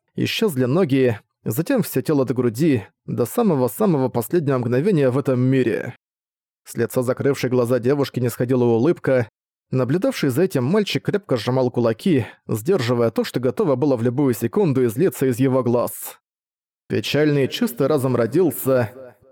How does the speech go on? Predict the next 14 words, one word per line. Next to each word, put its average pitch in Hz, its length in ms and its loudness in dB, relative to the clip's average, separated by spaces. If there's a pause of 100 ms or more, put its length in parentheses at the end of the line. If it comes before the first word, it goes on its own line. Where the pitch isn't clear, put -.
уснул 147 1000 0
и 120 120 2
ныне 131 300 2
видит 113 260 0
сон 135 320 -2
о 123 80 0
всех 117 380 -2
заветных 123 600 0
детях. - 680 -4 (640)
Застывший 123 680 -2
свет 139 300 -2
сдвинулся 120 460 -2
с - 100 -8
места, 135 560 0